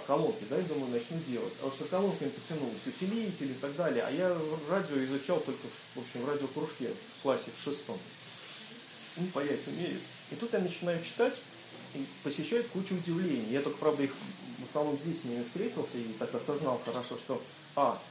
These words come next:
ну, вообще я что-то умею, потому что начал уже там спаял чего-то. Вот. Второе, что оказывается, как-то к этому терпимо относятся, например,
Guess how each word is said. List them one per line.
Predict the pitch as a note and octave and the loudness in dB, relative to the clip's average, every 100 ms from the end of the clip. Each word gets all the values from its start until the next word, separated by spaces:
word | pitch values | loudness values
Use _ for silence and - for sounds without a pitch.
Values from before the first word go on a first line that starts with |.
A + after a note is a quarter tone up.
| - - | -12 -2
ну, | C3 | 0
вообще | - B3+ | 2 0
я | |
что-то | - G3+ G3 | 0 0 2
умею, | F3+ D3+ G#2+ G2+ | 2 2 0 -4
потому | - A2+ | -6 -6
что | - | -2
начал | B2+ A#2 A2 | -2 -2 -4
уже | A2 | -4
там | A2 | -4
спаял | G2+ C3 C3+ A2 G2 | -4 0 0 0 -2
чего-то. | A#2 G#2+ - F#2 - - - - - - - | -8 -10 -10 -10 -12 -12 -12 -12 -12 -12 -6
Вот. | C3 A#2+ - - - | 0 0 0 -6 0
Второе, | A#2+ D#3+ A#3 - | 2 6 4 4
что | B2+ | 2
оказывается, | A#2 F#3 A#3 F#3 C3+ - G#2 - - - - - - - - - - - | 2 2 2 2 0 -2 -6 -8 -12 -12 -12 -14 -12 -12 -12 -12 -12 -2
как-то | C#3 D3 | -2 0
к | D3+ | 0
этому | D#3+ D#3+ D3 | 0 2 0
терпимо | D#3 D3+ A3+ F#3+ | 0 2 2 2
относятся, | C3+ C#3+ F3+ - C#3 | 0 0 -2 -2 -2
например, | C3 B2+ | -2 -2